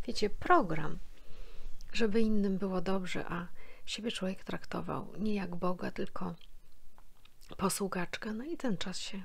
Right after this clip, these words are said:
ma skończyć. No, to takie jeszcze przykłady wam dograłam, żebyście byli bardzo uważni, e, na to, jak wy sami siebie traktujecie w relacjach z ludźmi. Ściskam jeszcze raz.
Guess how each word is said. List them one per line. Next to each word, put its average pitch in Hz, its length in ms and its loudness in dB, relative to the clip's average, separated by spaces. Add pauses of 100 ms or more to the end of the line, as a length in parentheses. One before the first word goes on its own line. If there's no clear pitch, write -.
ma 214 140 -4
skończyć. - 680 -8 (440)
No, 180 200 -6 (420)
to 208 100 -6
takie - 300 -6
jeszcze - 220 -4
przykłady 202 500 -6
wam 185 220 -4
dograłam, 185 440 -4 (540)
żebyście 190 520 -2
byli 190 320 -4
bardzo 233 440 2
uważni, 180 880 -4 (140)
e, 190 40 -6 (320)
na 180 160 -6
to, 175 240 -6 (1200)
jak 202 240 2
wy 190 80 -2
sami 175 340 -2
siebie 175 280 -4
traktujecie - 680 -6
w 180 60 -8
relacjach 165 480 -2
z - 80 -2
ludźmi. - 280 -2
Ściskam 175 500 -2
jeszcze 190 260 -2
raz. 185 300 0